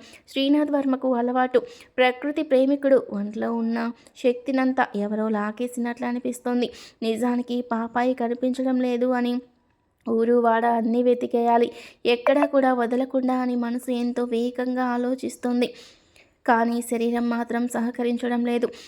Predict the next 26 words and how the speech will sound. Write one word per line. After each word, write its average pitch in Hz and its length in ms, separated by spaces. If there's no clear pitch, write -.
అలా 285 220
ఏదైనా 262 600
చిన్న 247 180
పని 262 340
చేసినా 254 340
కూడా 254 280
విపరీతమైన 226 720
అలసట, 233 440
భారంగా 262 580
అనిపించే 254 640
గుండె 233 320
దడ 240 200
వస్తుంది. 247 560
అలా 302 220
అసలు 285 320
రాకూడదు 247 600
అని 254 240
డాక్టర్ 220 420
గారు 233 160
చెప్పారు. 240 460
డాక్టర్ 254 420
గారు 277 280
తనకు 262 320
ఎన్నో 233 360
జాగ్రత్తలు 254 600
చెప్పారు. 254 520